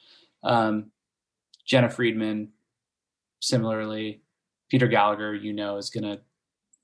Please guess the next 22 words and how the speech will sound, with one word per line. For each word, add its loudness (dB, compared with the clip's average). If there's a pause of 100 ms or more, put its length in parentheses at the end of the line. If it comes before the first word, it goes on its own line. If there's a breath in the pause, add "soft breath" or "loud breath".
(100)
be -2
great. -6
So -8
you, -6
you -8
do -4
that. -4
Tala, 4
that -2
role -2
i-, -10 (100)
is -6
a -6
little -4
more -6 (340 soft breath)
involved. 0
So -2 (140)
Camila -6
Mendez -6
read -10
for -12
that, -8